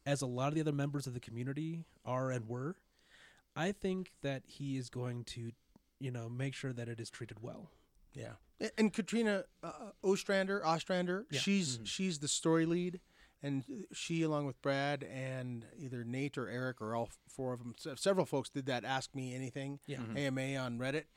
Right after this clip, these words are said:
Speaker 2: and, uh, Katrina has been in charge and has been guiding the Android universe as well.
Speaker 1: Mm-hmm.
Speaker 2: And so she's done a bang-up job there, and they've,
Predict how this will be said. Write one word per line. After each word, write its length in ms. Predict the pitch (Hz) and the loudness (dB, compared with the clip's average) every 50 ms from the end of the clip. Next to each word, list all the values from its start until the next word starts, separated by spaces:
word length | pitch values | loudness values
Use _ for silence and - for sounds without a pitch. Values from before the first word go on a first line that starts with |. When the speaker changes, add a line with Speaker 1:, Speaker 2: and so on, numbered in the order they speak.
| - - - - - _ - | -20 -20 -20 -20 -18 _ -4
Speaker 2:
and, 440 | 147 147 139 139 135 135 123 117 - - _ _ _ _ - 156 | -2 -2 0 0 -2 -2 -4 -6 -10 -16 _ _ _ _ -6 -6
uh, 60 | 139 - | -4 -2
Katrina 420 | - 180 - - 214 214 208 196 | -4 -2 2 4 4 4 6 4
has 200 | 165 165 160 143 | 4 4 2 2
been 220 | 123 - 151 147 143 | 2 0 0 2 2
in 100 | 139 131 | 0 0
charge 460 | - 151 143 143 143 127 - - - - _ | 2 4 4 4 4 2 -2 -8 -12 -14 _
and 180 | - 139 135 127 | -8 -6 -6 -6
has 200 | 131 135 135 123 | -6 -6 -8 -6
been 320 | 123 147 135 123 123 120 120 - _ _ _ _ _ _ _ _ | -6 -4 -4 -4 -4 -6 -6 -10 _ _ _ _ _ _ _ _
guiding 340 | - 147 139 143 139 143 135 | -2 0 2 2 2 2 0
the 160 | 127 123 117 120 127 | 0 -2 -4 -4 0
Android 400 | 160 175 190 185 156 147 135 123 | 2 2 4 4 4 4 4 2
universe 400 | 120 120 123 113 113 113 - - | 0 -2 -2 -4 -4 -6 -6 -8
as 100 | 113 107 | -8 -2
well. 340 | 131 170 170 127 98 92 - _ - - - - | 2 4 4 4 2 -2 -6 _ -20 -20 -18 -10
Speaker 1:
Mm-hmm. 100 | 156 143 | -6 -4
Speaker 2:
And 80 | 147 - | 2 2
so 80 | 170 | 2
she's 200 | 160 - 196 190 | 4 4 0 2
done 180 | 160 208 208 196 | 4 4 6 6
a 80 | 190 | 4
bang-up 500 | 170 151 - 160 156 175 175 180 175 160 | 2 0 -2 0 2 2 4 4 2 2
job 240 | - 170 160 160 151 143 | 2 4 4 4 4 4
there, 220 | 160 156 160 175 | 4 4 6 4
and 120 | 185 170 | 4 4
they've, 180 | 160 151 147 - | 4 2 2 0